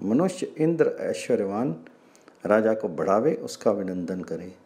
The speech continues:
द्रोह से लेके गर्भा, दूसरा श्लोक, जिसका भावार्थ इस प्रकार है। सेनापति इंद्र ऐश्वर्यवान, अच्छी सेना वाला हो। ऋष्वा से लेके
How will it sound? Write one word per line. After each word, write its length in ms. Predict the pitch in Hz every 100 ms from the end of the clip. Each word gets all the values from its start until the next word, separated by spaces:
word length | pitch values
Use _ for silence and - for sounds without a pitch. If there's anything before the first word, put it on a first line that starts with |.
| _
द्रोह 380 | 110 120 160 170
से 160 | 170 104
लेके 400 | 101 - 170 175 - _ _ _ _ _ _
गर्भा, 420 | 135 147 165 104
दूसरा 440 | 85 110 123 - 139
श्लोक, 300 | - 135 117
जिसका 320 | 117 - 117
भावार्थ 380 | 95 - 104 95
इस 120 | - -
प्रकार 360 | - - 85
है। 200 | - 120 - - _ _ - _ _ _ _
सेनापति 580 | - - 143 185 190 196
इंद्र 580 | - - 180 175 185 240 - _
ऐश्वर्यवान, 760 | 143 - 170 165 147 147 156 - - _ _ _ _ _ _ _ _ _ -
अच्छी 320 | 180 - 196
सेना 340 | - 127 117
वाला 280 | 95 82 78
हो। 240 | 73 - 131 - _ _ _ _ _ _ _ _ _ _ _ _ _ -
ऋष्वा 380 | 143 - 170
से 160 | 175 160
लेके 440 | 113 101 - 180